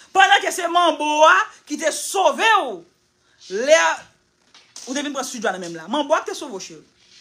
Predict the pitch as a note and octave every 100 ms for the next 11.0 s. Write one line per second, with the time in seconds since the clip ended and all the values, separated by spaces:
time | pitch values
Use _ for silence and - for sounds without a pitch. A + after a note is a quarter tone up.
0 | _ _ _ _ D#4 G4 G#4+ G#4 - -
1 | - A#3 A#3+ D#4 C4 C4+ C4+ D#4 - F#4
2 | F4 E4+ D4+ B3+ B3 A#3+ G3 G3 G#3 G#3+
3 | F#3 F3+ - E3 D#3 - - - - _
4 | _ _ - - - - A4 A#4 D#4+ A3
5 | F3+ - - - _ _ _ _ _ -
6 | E4+ A4+ E4+ C4+ A3+ F#3+ - _ _ _
7 | _ _ _ _ _ G3+ D4 F#4 - A#3+
8 | G#4+ A4 E4 - E4 C#4+ C4+ B3 A#3+ G3+
9 | G3 _ _ _ - A#3+ F#4+ F#4+ F4+ F4+
10 | E4 E4 C4 B3+ A3+ A3+ A3 G3 E3 D3+